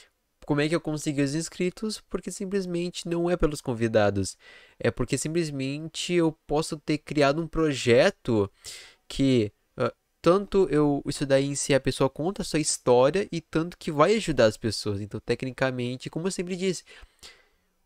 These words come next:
tudo que eu trago pro pessoal, os convidados que eu trago em si, tá ligado? É, e os podcasts que eu faço, não é pra mim, tá ligado? Eu sou apresentador, eu tenho uma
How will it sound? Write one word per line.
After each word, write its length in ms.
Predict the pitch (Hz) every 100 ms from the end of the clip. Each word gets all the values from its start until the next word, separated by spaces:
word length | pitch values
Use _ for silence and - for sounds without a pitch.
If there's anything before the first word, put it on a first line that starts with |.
| -
tudo 300 | 196 240 247
que 100 | -
eu 60 | 196
trago 260 | 180 165
pro 80 | 156
pessoal, 420 | - - 151 160 151
os 160 | 160
convidados 640 | - 190 180 156 165 254 -
que 120 | 175
eu 80 | 156
trago 320 | 143 156 185
em 120 | 147
si, 240 | 131 - 156
tá 120 | 139
ligado? 800 | 127 110 123 175 143 113 104 107
É, 460 | 110 110 110 107 110
e 60 |
os 80 | 135
podcasts 300 | - 143 147
que 60 | -
eu 40 | 143
faço, 680 | - 120 170 - 165 113 -
não 520 | 139 143 156 180 220
é 80 | 220
pra 160 | 214
mim, 260 | 160 101 92 _
tá 80 | 107
ligado? 580 | 98 98 107 127 117 101 - -
Eu 120 | 120
sou 100 | 135
apresentador, 500 | 156 156 180 151 151
eu 40 | 170
tenho 340 | 151 151 156 -
uma 340 | 147 165 180